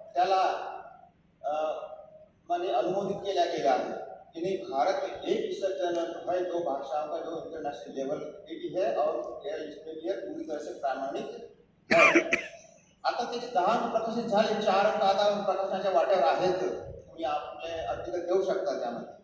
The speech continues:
या व्यतिरिक्त आमच्या रिसर्चमध्ये, आमच्या सर्व्हे रिपोर्टमध्ये आम्हाला काय आढळलं बघा, अप्रकाशित ग्रंथ जे आहेत पालीचे, पांडुलिपी ज्याला आपण म्हणतो,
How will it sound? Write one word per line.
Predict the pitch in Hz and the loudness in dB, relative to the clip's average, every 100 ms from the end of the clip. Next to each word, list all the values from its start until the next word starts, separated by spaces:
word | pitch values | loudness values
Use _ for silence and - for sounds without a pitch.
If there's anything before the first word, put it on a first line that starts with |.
| _ _ _ _ _ _ _ _ _ _ _ _ _ _ _ _ - | _ _ _ _ _ _ _ _ _ _ _ _ _ _ _ _ -2
या | 269 202 247 254 233 196 | 6 10 12 10 8 4
व्यतिरिक्त | 202 240 254 - 196 185 196 185 - - - - - - _ | 2 2 -2 0 6 8 6 4 -2 -6 -12 -18 -20 -20 _
आमच्या | 170 185 - 233 226 | -4 -2 2 4 4
रिसर्चमध्ये, | 196 - 233 233 226 202 196 | 2 2 0 0 -4 -4 -2
आमच्या | 202 185 202 | 0 0 -2
सर्व्हे | 190 180 226 226 208 | 0 0 2 2 2
रिपोर्टमध्ये | 208 214 202 196 | 0 -2 0 0
आम्हाला | 196 196 | 0 0
काय | 190 196 | 0 0
आढळलं | 190 180 180 | 0 0 0
बघा, | 165 131 - - - - - - _ _ _ _ _ - | 2 2 0 -4 -8 -12 -20 -20 _ _ _ _ _ 4
अप्रकाशित | 165 190 240 226 226 254 254 - - | 6 6 4 2 2 0 -4 -2 4
ग्रंथ | 214 226 233 | 6 6 2
जे | 220 | 2
आहेत | 208 214 - | 2 2 4
पालीचे, | 165 190 214 - | 6 6 0 -2
पांडुलिपी | 170 180 233 247 240 - 170 | 0 0 0 -2 -4 -4 2
ज्याला | 175 180 | 4 4
आपण | 185 | 2
म्हणतो, | 180 185 190 | 2 2 0